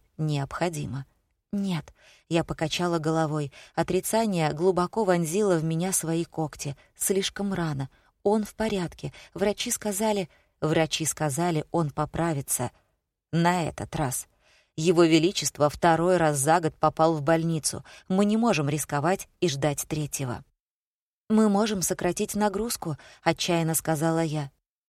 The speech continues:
«Перепоручите бумажную работу и встречи его помощникам. Он еще может быть королем». Эллен глянула на Маркуса,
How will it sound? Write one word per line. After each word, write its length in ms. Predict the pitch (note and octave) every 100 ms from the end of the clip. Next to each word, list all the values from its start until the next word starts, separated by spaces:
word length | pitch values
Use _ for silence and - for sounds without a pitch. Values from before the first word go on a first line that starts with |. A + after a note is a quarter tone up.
| _ _ _ _
«Перепоручите 760 | B3 A3+ A#3 A3+ - B3 G#3
бумажную 540 | F3 F#3 G3+ F3+ F#3
работу 520 | F3+ E3+ F3 A3+ E3 C#3 - -
и 120 | G3+
встречи 420 | - G#3+ A#3+ -
его 200 | G3 F#3
помощникам. 760 | A3+ A#3+ F#3 F3 E3 D#3 D#3+ D#3 - -
Он 140 | A3
еще 280 | G#3+ G3+ A3+
может 300 | A3+ A#3 F3+
быть 200 | E3+ -
королем». 500 | F#3+ G3 G3 F3 C3+ _ _ _ _ _ _ _
Эллен 380 | F3 G3 F3+ D#3+
глянула 460 | D#3 E3+ E3+ D#3+
на 120 | D#3 D3
Маркуса, 600 | D3 F#3+ - F3 E3+